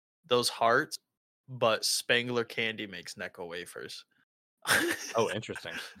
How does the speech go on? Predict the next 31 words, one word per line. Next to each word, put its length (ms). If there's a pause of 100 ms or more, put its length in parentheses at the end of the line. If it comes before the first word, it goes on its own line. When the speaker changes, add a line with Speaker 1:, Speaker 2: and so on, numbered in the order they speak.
(120)
Speaker 2:
So, 640
okay, 260
so 140
the 100
Necco 340
Speaker 1:
So 60
no, 140
Speaker 2:
company 140 (480)
Speaker 1:
it's, 160
so 120
I 100
don't 160
think 180
they're 120
the 100
same 280
company. 420 (100)
Speaker 2:
Gotcha. 520 (300)
Speaker 1:
But 100
they've 120
been 140
around 420
since, 560 (520)
I 60
think 220
eighteen 400
forty-seven 640
is 120
when 140
they, 80
like 300